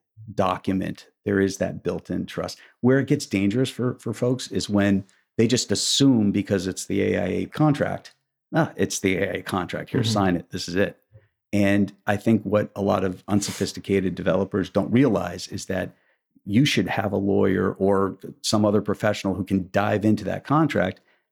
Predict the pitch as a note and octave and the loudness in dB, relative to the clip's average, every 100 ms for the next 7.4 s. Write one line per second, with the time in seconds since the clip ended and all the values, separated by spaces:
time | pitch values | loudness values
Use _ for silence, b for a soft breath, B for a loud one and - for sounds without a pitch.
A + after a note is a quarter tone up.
0 | - C#3+ C3+ - - G2 A2 A2+ A2 A#2 | 2 4 4 2 2 4 4 4 2 0
1 | G2+ F#2 B2+ C#3 G#2+ E2 - - - G2+ | 0 0 2 2 0 -4 -10 -12 -8 -4
2 | A2 - - A2 - A2 - G2 F#2+ - | -4 -2 -4 -2 -2 -2 2 2 0 -4
3 | - - F#2+ F#2 G2+ G2 F#2+ G2 G2+ G2 | -8 -4 -4 0 0 2 0 0 0 -4
4 | - A2 G#2+ G2 - - B B B - | 0 0 2 0 0 -4 B B B 2
5 | A2+ G#2 G2+ - F#2+ F2+ F#2+ F2+ F#2 - | 4 2 0 -2 -2 -2 -4 -4 -6 -12
6 | - - - - - - - C#3+ C3 A#2 | -16 -14 -12 -12 -12 -12 0 2 2 2
7 | B2+ A#2+ A2 | 0 2 0